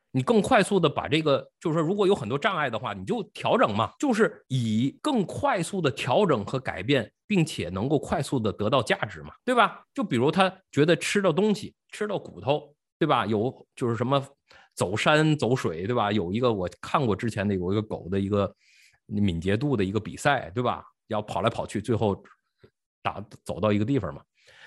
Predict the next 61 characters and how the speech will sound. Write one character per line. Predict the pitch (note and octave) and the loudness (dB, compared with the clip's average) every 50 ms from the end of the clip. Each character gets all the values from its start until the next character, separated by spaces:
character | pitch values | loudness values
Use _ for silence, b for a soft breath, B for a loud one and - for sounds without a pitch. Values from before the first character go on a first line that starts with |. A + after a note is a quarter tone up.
| B B | B B
那 | - G3+ | -2 0
这 | - - A3 | 0 0 2
就 | F#3+ G3 | 2 2
是 | F3 - F#3+ | 2 2 2
外 | G3 A3+ - C#3 | 2 2 4 4
在 | B2+ A2 | 2 2
表 | F#2+ D2 - - | 0 -2 -10 -8
现 | - D#2 - | -12 -12 -12
嘛。 | - _ _ _ - | -14 _ _ _ -2
内 | - E4 E4+ C4+ | 2 4 4 6
在 | G3+ E3+ C#3 | 6 6 6
表 | A#2+ - F2 | 6 4 2
现 | - C3+ B2 | 4 2 2
的 | A2+ A2+ | 2 2
话， | A2 A#2+ G2 F#2+ | 0 0 -2 -2
就 | - E3+ D#3 | -2 -2 -2
是 | - | -2
说 | E3 | 0
你 | D3+ B2 F2 E2+ | -2 -2 -2 -2
的 | G2 | -4
行 | G#2+ - - - G2+ A#2 D#3+ | -6 -6 -4 -2 0 0 2
动 | G#3+ G3+ | 2 2
的 | D#3+ D3 | 2 4
密 | D#3+ G3+ G#3 E3 | 4 4 4 4
度 | B2+ A#2+ G#2 | 2 2 0
和 | - - A#2+ C3+ C3 - | 2 2 2 0 0 -2
思 | - - - - | -14 -10 -8 -8
考 | - - F2 | -8 -6 -6
的 | F2 F#2+ | -4 -4
密 | A2+ C3 C3 A2 | -4 -2 -2 -2
度 | A2+ G#2 F#2+ A#2 | -2 -2 -2 -2
要 | D3+ A2+ | -4 -6
足 | A2 - - G#2+ | -6 -6 -6 -4
够 | B2+ C3+ G2+ | -4 -4 -2
高 | F2+ - A2+ C#3 D#3 | 0 0 -2 -2 -2
了， | D3 - - _ _ _ _ _ _ _ _ | -6 -8 -10 _ _ _ _ _ _ _ _
你 | - | -8
自 | F#2+ - - | -8 0 0
然 | D3+ D#3+ | 2 2
而 | D#3 C3 F#2+ E2+ D#2+ | 4 2 2 2 0
然 | D#2 E2+ F#2+ | 0 0 0
能 | G#2 A#2+ | 0 0
达 | - - F2 | -2 -2 -2
到 | G#2 F#2+ | -2 -2
这 | F2+ F#2+ | -4 -4
种 | F2 C#2 | -8 -8
状 | - - C#2 - | -10 -12 -12 -14
态。 | - - - _ _ _ b b b b | -14 -20 -20 _ _ _ b b b b
所 | _ - C#3+ A#2+ | _ -4 -4 -4
以 | G2+ | -2
更 | - C3+ A#2+ A2 | -2 -2 -4 -4
积 | - - A#2 | -4 -4 -4
极 | B2+ B2 | -4 -4
主 | A#2+ - - - | -4 -6 -10 -10
动 | - - G#2+ G2 - b b b | -6 -6 -6 -6 -8 b b b
是， | b - - G#2 F#2 E2+ - _ _ _ _ | b -10 -6 -6 -6 -6 -8 _ _ _ _
是 | - - - - F#2 E2 D#2+ | -20 -18 -12 -10 -10 -10 -10
它 | - - E2+ | -10 -10 -8
的 | E2+ F2 | -8 -8
背 | F2+ - D3+ C#3+ A2+ | -4 -2 -2 -2 -2
后， | F#2+ - - C#3+ B2+ - - | -2 -2 -2 -2 -2 -2 -8